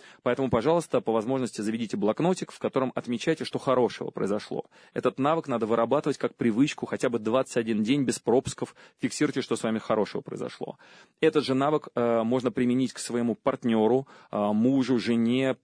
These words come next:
коллеге по работе, и в нем тоже подчеркивать лучшее, а не пытаться показывать ему точки роста.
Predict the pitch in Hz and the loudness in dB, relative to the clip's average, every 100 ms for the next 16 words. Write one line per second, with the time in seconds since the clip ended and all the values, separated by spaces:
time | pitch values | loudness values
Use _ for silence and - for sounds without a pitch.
0 | _ - 117 117 113 117 123 135 135 113 | _ -2 0 0 0 2 2 2 0 -4
1 | - 120 120 120 - 110 139 151 127 151 | -2 0 2 0 -2 0 2 2 4 2
2 | 107 - 98 - 131 - 117 - 127 147 | 2 0 -4 -2 -2 -2 -4 -2 0 2
3 | 190 - 120 - 113 120 110 - 139 - | 0 0 -2 -2 -4 -4 -2 -2 -2 -2
4 | 110 113 110 - 104 - _ 127 107 - | -2 -2 -2 -2 -4 -4 _ 0 0 0
5 | 117 113 107 - - - | 0 2 2 -2 -14 -18